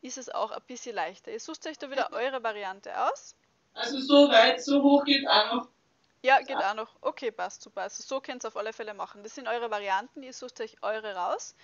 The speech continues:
Speaker 1: Das Coole ist, ihr braucht jetzt da nicht mitzählen von den Wiederholungen her, sondern wir geben euch ja die Zeit vor. Also eigenes Tempo, eigene Variante für euch. Die nächste Übung, da braucht ihr dann euren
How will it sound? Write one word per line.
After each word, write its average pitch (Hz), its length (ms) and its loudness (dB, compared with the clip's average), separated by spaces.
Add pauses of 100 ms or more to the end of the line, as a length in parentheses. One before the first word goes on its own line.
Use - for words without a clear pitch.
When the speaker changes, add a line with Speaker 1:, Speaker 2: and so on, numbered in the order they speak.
(600)
Speaker 1:
Das 269 140 -8
Coole 330 340 -4
ist, 311 100 -12
ihr 294 60 -8
braucht 262 320 0
jetzt - 220 -10
da 254 100 0
nicht 240 180 -10
mitzählen 311 520 -2
von 320 120 -14
den 285 120 -8
Wiederholungen 277 440 -4
her, 269 200 -4
sondern 254 260 -14
wir 240 80 -8
geben 233 240 -8
euch 226 160 -8
ja 240 80 -8
die 220 140 -8
Zeit 202 280 -12
vor. 349 220 -2
Also 262 340 -4
eigenes 294 460 -4
Tempo, 247 500 -4
eigene 226 380 -4
Variante 220 420 -4
für - 160 -10
euch. 185 300 -12 (480)
Die 269 60 -8
nächste 294 380 -4
Übung, 311 360 0 (220)
da 254 80 -2
braucht 226 400 0
ihr 277 60 -8
dann 240 300 -4
euren 226 920 0